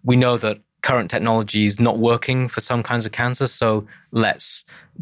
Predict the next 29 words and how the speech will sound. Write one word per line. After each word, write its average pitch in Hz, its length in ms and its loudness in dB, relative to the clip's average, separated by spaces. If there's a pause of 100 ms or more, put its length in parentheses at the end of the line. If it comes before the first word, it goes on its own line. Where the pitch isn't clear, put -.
develop 117 460 0
the 123 80 -2
new 127 120 2
technology. 123 600 0
And 123 120 0
there's, 110 120 -2
there's 123 240 0
lots 131 400 2
of 135 80 -6
it. 143 60 -2
There's 117 120 -4
lots 120 220 -2
of 110 100 -4
exciting 120 600 0
technology 120 600 0
in 107 200 0
chemistry 120 420 0
and 107 100 2
biology 113 360 0
labs, 127 280 -2
but 110 120 -4
let's 110 200 -2
take 117 300 -2
that - 260 0
forward 113 500 2 (220)
through 110 220 -2
to - 80 -10
the 107 80 0
clinic. 107 420 -4